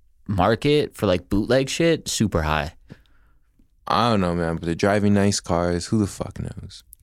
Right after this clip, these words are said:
Speaker 2: I know Chinese people be rich, bro. They be getting that new money in that tech business and shit.
Speaker 1: Hell
Speaker 2: All
Speaker 1: yeah.
Speaker 2: of 'em. Maybe not all of 'em.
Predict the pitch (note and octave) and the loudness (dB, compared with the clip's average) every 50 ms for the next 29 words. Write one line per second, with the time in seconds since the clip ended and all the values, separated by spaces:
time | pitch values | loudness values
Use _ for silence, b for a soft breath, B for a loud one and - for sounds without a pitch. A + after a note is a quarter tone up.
0 | - _ - - - G2+ G#2+ B2+ C#3 C3 - C3+ B2 B2+ A#2+ - - A#2+ A2+ G#2+ | -20 _ -4 0 2 4 4 4 4 4 2 2 2 2 2 0 -4 -6 -4 -2
1 | G#2 A2+ G#2+ F#2+ G2 G#2+ A#2+ A#2 - - - - G#2 G#2 G#2+ G2+ G#2+ G#2+ A2 G#2+ | 0 2 4 4 4 4 4 2 0 -2 0 2 4 4 4 2 2 0 2 2
2 | B2 A#2+ B2 A#2+ G#2+ G2+ F#2 F#2+ G#2 A2+ A#2+ A#2 A2+ A2 A#2+ A#2+ A2+ G#2+ G#2 G#2+ | 2 2 4 4 4 4 4 4 4 4 4 4 4 4 4 4 2 2 0 0
3 | - _ B B B B B B B B B B B B B B A2+ A#2 G#2+ G#2+ | -4 _ B B B B B B B B B B B B B B 2 4 4 4
4 | G2+ - - - - A2+ A#2 A#2 - - G2+ G#2 G#2 F#2+ G2+ G2+ G2+ G2 - - | 2 0 -2 -4 0 0 0 0 0 0 2 2 2 2 2 2 2 2 0 0
5 | F#2+ F#2+ F#2+ - - F#2+ F#2+ G2 - - - - - C3 - F#2+ G2+ G#2+ A2 G#2+ | 0 0 0 0 0 0 0 0 -2 -4 -8 -2 2 2 4 4 6 4 4 4
6 | G#2 G2 F2+ F2+ F2 F2 F#2 G2+ G2+ _ b b b b b b b b b b | 2 2 0 0 -2 -2 -4 -6 -10 _ b b b b b b b b b b
7 | b b - A#2 - - - F#2+ G2 G2 F#2+ F#2 E2 C2 G1+ - - - - - | b b -12 -12 -12 -8 -2 0 2 4 4 2 2 0 -2 -4 -4 -6 -6 -6
8 | - - - - | -10 -12 -14 -14